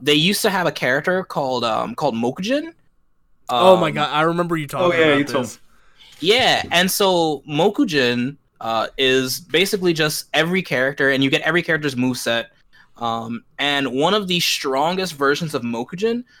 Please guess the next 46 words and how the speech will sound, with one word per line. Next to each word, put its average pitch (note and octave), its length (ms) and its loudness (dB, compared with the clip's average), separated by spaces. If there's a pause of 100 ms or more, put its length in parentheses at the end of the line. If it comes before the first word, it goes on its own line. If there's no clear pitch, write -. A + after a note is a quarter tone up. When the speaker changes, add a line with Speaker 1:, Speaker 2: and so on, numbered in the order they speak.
(280)
Speaker 1:
was C3+ 560 2
when C#3+ 180 0
Mokujin D#3 680 0
got, B2+ 400 -2
uh, G#2+ 340 -4 (140)
the, A2+ 640 -2 (240)
the A#2+ 300 -4
bear, G3+ 420 -2 (180)
because D#3+ 420 0 (160)
he F3+ 180 -2
was D#3+ 160 0
able F3 300 -2
to E3 120 -6
be C#3 300 -6
bear, B2+ 480 -6 (120)
but D#3 120 0
with E3 200 0
a C3 140 2
regular C#3 540 0
human B2+ 500 -2
body B2+ 300 -6
type, B3 340 -2 (580)
um, B2 380 0
because E3+ 340 0
he G3 80 0
had F3+ 140 2
access D3 400 -4
to F#3+ 60 -2
a - 20 4
lot C#3 220 2
of C#3 100 -2
things D3+ 180 0
that C#3+ 60 -12
the C3+ 100 -2
bears C#3+ 280 0
do, G3+ 200 -2
right? D3+ 220 0 (200)
So G3+ 120 2
one F#3 220 4
of F#3 140 0
the, C#3+ 180 0
the D#3+ 100 2
bears E3 340 4
train D3 300 0
with E3+ 140 -2
Heihachi, E3+ 640 -2